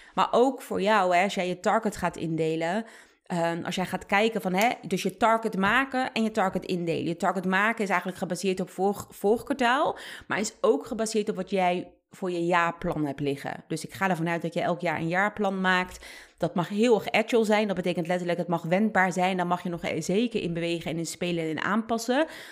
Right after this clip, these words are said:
Maar wel van, "Oké, kwartaal één heb ik dit gehaald. Mijn jaar, mijn jaardoel is, eh, is I. Eh, wat zou ik dan in kwartaal twee moeten halen? Is dat realistisch? Of weet ik dat kwartaal drie vaak mijn betere kwartaal is en in kwart-, kwartaal twee kan ik iets minder verwachten?"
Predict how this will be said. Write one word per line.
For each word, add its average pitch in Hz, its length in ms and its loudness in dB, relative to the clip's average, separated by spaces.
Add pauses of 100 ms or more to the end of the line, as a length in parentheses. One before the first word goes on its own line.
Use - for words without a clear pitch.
(240)
Maar 175 160 2
wel 208 280 4
van, 208 160 -6
"Oké, 202 340 2
kwartaal 196 260 -2
één 202 180 0
heb 190 120 -2
ik 160 100 -6
dit 214 180 -6
gehaald. 214 640 -6
Mijn 175 140 -2
jaar, 202 420 0
mijn 180 180 -4
jaardoel 175 520 2
is, 165 320 -6
eh, 160 340 -2 (140)
is 170 180 -4 (300)
I. 294 260 2 (400)
Eh, 180 200 4
wat 190 160 2
zou 214 240 4
ik 202 60 0
dan 208 100 0
in 185 80 0
kwartaal 175 340 -2
twee 170 280 0
moeten 160 240 -2
halen? 143 480 -6
Is 208 140 2
dat 202 140 0
realistisch? 190 640 2
Of 190 140 -2
weet 180 180 2
ik 185 80 -2
dat 180 160 0
kwartaal 180 320 0
drie 180 260 0
vaak 180 240 0
mijn 175 120 -2
betere 180 360 -2
kwartaal 185 420 0
is 185 100 -2
en 175 100 -2
in 175 80 -2
kwart-, - 440 -8
kwartaal 170 340 0
twee 180 200 -4
kan 175 160 -2
ik 165 80 -2
iets - 160 -8
minder 220 240 2
verwachten?" 202 440 0